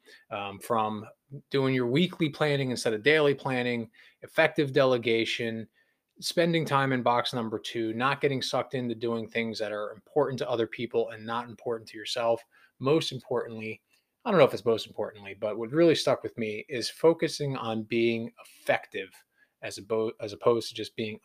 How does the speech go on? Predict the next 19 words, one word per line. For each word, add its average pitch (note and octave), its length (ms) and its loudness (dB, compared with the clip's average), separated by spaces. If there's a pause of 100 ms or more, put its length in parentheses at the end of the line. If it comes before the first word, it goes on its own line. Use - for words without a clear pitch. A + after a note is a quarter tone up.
(100)
efficient, G2+ 520 -2
which A#2+ 180 -4
is A3 100 -4
something B3+ 340 2
that D#3+ 100 6
I've C#3 240 4
definitely C#3 320 4
struggled G#2 340 -4
with F#2+ 180 -16
in G2 60 -20
the F#2+ 60 -20
past. - 340 -12
I F#3+ 40 -8
always C4+ 180 -4
kind A3+ 140 0
of C#3 60 -4
prided C3+ 300 4
myself G#2+ 460 -2
on G2+ 160 -8